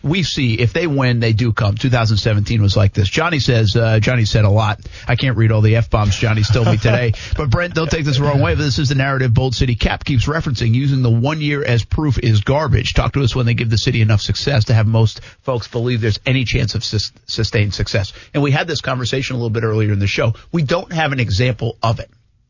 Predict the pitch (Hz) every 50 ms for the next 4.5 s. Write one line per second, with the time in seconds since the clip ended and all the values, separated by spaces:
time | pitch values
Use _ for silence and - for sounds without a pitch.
0 | _ - - 160 185 156 110 - _ _ - _ - 220 - 127 117 - 95 -
1 | - - - - - 226 269 196 131 139 139 117 156 180 233 - - - 151 147
2 | - - - 160 156 151 - _ - 175 165 156 147 - - _ _ _ _ _
3 | _ - 147 160 190 - - _ _ _ _ 143 143 175 202 185 143 - 185 190
4 | 180 165 156 147 139 139 135 127 120 110